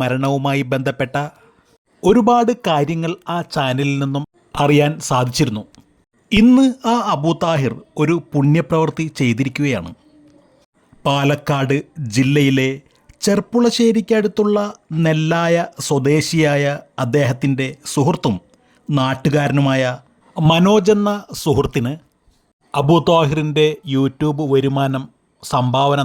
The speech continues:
നൽകിയിരിക്കുകയാണ്. സംഭാവന കൊടുക്കാനുള്ള കാരണം എന്ന് പറയുന്നത് ഈ മനോജ് എന്ന സുഹൃത്ത്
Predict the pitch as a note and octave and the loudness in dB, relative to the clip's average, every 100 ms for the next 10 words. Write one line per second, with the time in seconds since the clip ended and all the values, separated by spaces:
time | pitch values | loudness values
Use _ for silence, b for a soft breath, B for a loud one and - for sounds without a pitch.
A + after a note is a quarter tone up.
0 | B2 A2+ B2 C3 B2+ C3 G#2 F#2 - _ | -2 -2 -2 -2 -2 -4 -4 -8 -18 _
1 | _ b b b - D#3+ F3+ G3+ A3 G#3 | _ b b b -4 2 2 2 2 0
2 | G#3 G3+ D3+ C#3 - D#3+ D#3+ D#3+ D#3 - | -2 0 0 0 -2 -4 -2 -4 -4 -4
3 | B2+ A#2+ A#2+ C#3 C#3 D3 C#3+ C3+ B2 A2+ | -4 -2 -4 -8 -8 -6 -6 -4 -4 -4
4 | A2 A2 G2+ G2+ _ _ _ _ _ - | -4 -6 -10 -14 _ _ _ _ _ 0
5 | A#3 B3 G3 E3+ F#3 E3+ F3+ F3+ F3+ - | 2 4 4 4 2 2 2 0 -2 0
6 | C#3 A#2+ A#2+ A2 | 0 0 -2 -6